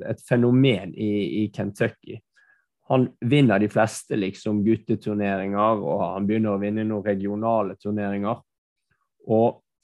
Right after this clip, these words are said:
i nitten femtini, nitten seksti, i de årene fram mot O L i, i Roma i nitten seksti, så, eh, står han overfor et dilemma. Skal han, for han er blitt så utrolig god.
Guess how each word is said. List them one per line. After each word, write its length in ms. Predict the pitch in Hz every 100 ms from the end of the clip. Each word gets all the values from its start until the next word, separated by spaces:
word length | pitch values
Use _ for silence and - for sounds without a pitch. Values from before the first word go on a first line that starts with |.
| -
i 300 | 127 131 139 _ -
nitten 640 | 120 139 135 _ 151 127
femtini, 640 | 117 120 113 120 123 131 139 - _ _ 120
nitten 240 | 123 135
seksti, 460 | 135 131 - - 95 - _
i 100 | 120
de 140 | 120 123 117
årene 440 | 143 131 107 104
fram 240 | - 135 107
mot 100 | 98 -
O 220 | 113 127
L 120 | 104 95 _ _ _ _ _ -
i, 140 | 113 104 101
i 320 | 101 - 123
Roma 380 | 143 131 95 82 - 120
i 80 | 110
nitten 220 | 123 135
seksti, 420 | 123 - - 101 - _ _ _ _ _ _
så, 220 | - 139 135 120
eh, 160 | 117 117
står 300 | - 139 120
han 60 | 107
overfor 300 | 120 127 113
et 100 | -
dilemma. 420 | 117 120 98 - -
Skal 320 | - - 113 113
han, 260 | 113 107 92
for 80 | 135
han 80 | 143
er 80 | 160
blitt 120 | -
så 140 | 160 -
utrolig 440 | 127 - - 120 113
god. 200 | 113